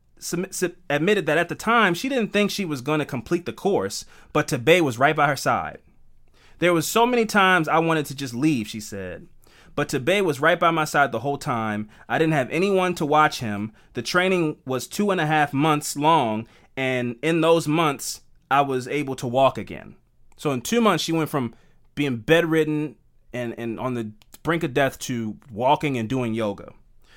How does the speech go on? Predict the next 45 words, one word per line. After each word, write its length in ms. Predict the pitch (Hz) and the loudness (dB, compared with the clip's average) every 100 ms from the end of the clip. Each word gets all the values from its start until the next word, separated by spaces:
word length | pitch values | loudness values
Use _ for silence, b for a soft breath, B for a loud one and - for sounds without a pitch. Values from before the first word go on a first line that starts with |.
| b - | b -10
She 120 | 202 | 0
said, 140 | 226 | 4
"I 80 | 226 | 4
felt 220 | 226 247 | 4 2
like 100 | 220 | 4
I 80 | 202 | 2
could 160 | 208 196 | 2 0
take 160 | 196 | -2
a 40 | 131 | -2
deep 280 | 123 233 156 | 0 0 2
breath 240 | 180 165 | 2 2
for 120 | - 139 | -2 -6
the 80 | |
first 280 | 120 - 180 | -2 -2 -2
time 220 | - 175 131 | 0 0 0
in 120 | 117 | -2
years. 540 | 139 123 80 - - b b b | -4 -4 -6 -10 -16 b b b
I 80 | 185 | -4
thought, 260 | 196 196 - | 2 2 4
'This 160 | 330 339 | 0 0
is 200 | 143 113 | -4 2
life-changing.' 840 | 165 381 - - 90 85 - - _ - _ b b b | 4 4 0 -8 -10 -12 -18 -20 _ -20 _ b b b
And 200 | 156 156 | 0 4
then 160 | 226 240 | 2 4
Tabay 400 | 208 156 220 226 | 2 2 2 2
said 240 | 185 156 | 0 0
to 80 | 147 | 0
me, 340 | 143 139 135 - - - 143 | -2 -2 -4 -10 -20 -2 2
'I 60 | |
want 200 | 156 151 | 2 0
to 100 | 135 | -2
be 120 | 131 | -4
a 40 | 123 | -2
yoga 260 | 120 107 104 | -2 -4 -8
teacher 300 | 104 - 95 | -12 -14 -8
so 120 | 117 | -4
I 80 | 120 | -4
can 140 | 113 | -4
heal 180 | 107 135 | -4 -6
people 320 | - 127 - | -6 -8 -8
the 100 | 107 | -8
way 100 | 101 | -6
yoga 320 | 101 101 95 92 | -6 -6 -8 -8
healed 300 | 98 92 85 | -10 -12 -12
you.'" 240 | 73 - | -14 -14